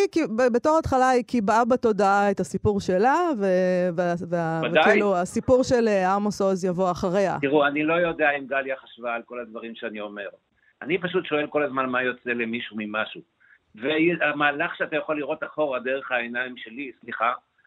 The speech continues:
Speaker 2: הוא מתוחכם בצורה יוצאת דופן. מתוחכם בצורה יוצאת דופן. את-, אה, אני לא רוצה לדבר איך אנשים מג-, משיגים כל מיני פרסים וכל מיני דברים, <laughs> אבל, אבל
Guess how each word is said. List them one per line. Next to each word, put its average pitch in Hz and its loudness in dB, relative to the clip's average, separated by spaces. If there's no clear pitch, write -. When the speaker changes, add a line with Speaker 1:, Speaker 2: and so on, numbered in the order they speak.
Speaker 2:
הוא 139 -4
מתוחכם 175 -2
בצורה 123 -4
יוצאת 113 -10
דופן. - -18
מתוחכם 196 0
בצורה 147 -2
יוצאת 135 -10
דופן. 107 -14
את-, 123 -8
אה, 151 0
אני 165 -2
לא 185 2
רוצה 190 -4
לדבר 151 -4
איך 151 -6
אנשים 143 -10
מג-, 139 -12
משיגים 131 -8
כל 135 0
מיני 135 -2
פרסים 165 -6
וכל 139 -4
מיני 135 -4
דברים, 123 -6
<laughs> - -18
אבל, 151 0
אבל 143 -2